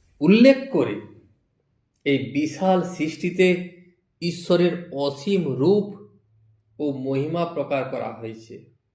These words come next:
প্রকাশ করা হয়েছে, যা শুনে মানুষ ধন্য হয়।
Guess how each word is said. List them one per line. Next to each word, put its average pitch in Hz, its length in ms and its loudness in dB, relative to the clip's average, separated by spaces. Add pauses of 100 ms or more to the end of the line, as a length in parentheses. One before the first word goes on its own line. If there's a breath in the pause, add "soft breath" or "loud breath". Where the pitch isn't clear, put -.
প্রকাশ 143 420 -4
করা 117 180 -6
হয়েছে, 110 640 -14 (1080)
যা 165 220 2
শুনে 214 440 4
মানুষ 185 640 -4 (500)
ধন্য 131 400 -6
হয়। 104 440 -10